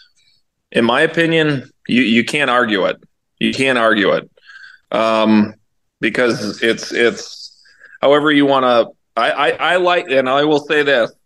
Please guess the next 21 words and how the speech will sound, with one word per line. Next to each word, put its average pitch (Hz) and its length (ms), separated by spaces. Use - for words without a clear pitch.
I 117 220
do 135 240
like 131 260
the 117 80
game, 117 320
the 117 100
faster - 440
games. 101 520
I 117 80
don't 120 140
have 123 160
an 117 60
issue 110 260
with 85 120
that. 85 260
But 120 120
again, 117 360
I 107 100
don't 123 240
wanna 135 180
see 110 540